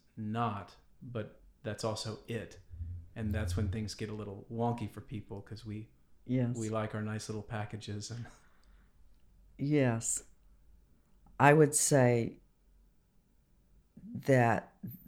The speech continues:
Speaker 2: the only thing separate from God is inattentiveness, and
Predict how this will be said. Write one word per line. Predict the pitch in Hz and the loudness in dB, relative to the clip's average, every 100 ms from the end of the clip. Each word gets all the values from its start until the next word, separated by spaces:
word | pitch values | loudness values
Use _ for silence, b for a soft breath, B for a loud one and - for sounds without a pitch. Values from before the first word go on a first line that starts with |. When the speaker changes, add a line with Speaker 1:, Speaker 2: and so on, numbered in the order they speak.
| - - | -8 2
Speaker 2:
the | 127 131 | 6 8
only | 135 135 127 | 8 8 6
thing | 127 135 127 123 | 4 6 6 6
separate | - - 127 127 113 - | 4 4 4 4 -2 -2
from | - 117 107 | 0 0 2
God | 117 117 113 110 107 - | 0 0 0 0 -2 0
is | 113 107 - | 0 0 2
inattentiveness, | 117 113 110 - 123 110 110 107 107 107 107 - - - b b b b b b - | 2 4 0 0 0 0 -4 -4 -2 -2 -2 -4 -4 -8 b b b b b b 4
and | 123 117 113 | 8 8 6